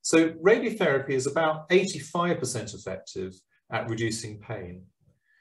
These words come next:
Now we give the radiotherapy over two to three weeks, that's six treatments.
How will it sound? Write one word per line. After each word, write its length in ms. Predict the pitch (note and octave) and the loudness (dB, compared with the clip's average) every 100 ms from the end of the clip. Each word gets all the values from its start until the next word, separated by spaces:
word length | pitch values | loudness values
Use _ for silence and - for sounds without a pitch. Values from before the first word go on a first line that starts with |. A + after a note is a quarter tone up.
| - - | -12 0
Now 140 | D3 | 2
we 80 | D#3+ | 4
give 200 | G#3+ G3 | 4 4
the 80 | E3+ | 6
radiotherapy 680 | F#3+ G#3 G#3 F3 C#3 C3+ | 8 6 4 2 0 2
over 200 | B2+ A#2 | 2 2
two 220 | A#2 - D#3 | 0 -2 -4
to 120 | D#3 | -4
three 280 | - D#3 D3 | -6 -4 -4
weeks, 480 | - G#2 A#2+ - - | -4 -8 -10 -14 -12
that's 180 | - - | -12 -4
six 300 | B2+ - - | -4 -4 -6
treatments. 800 | - - - F2+ A2+ - - | -8 -8 -10 -14 -14 -16 -16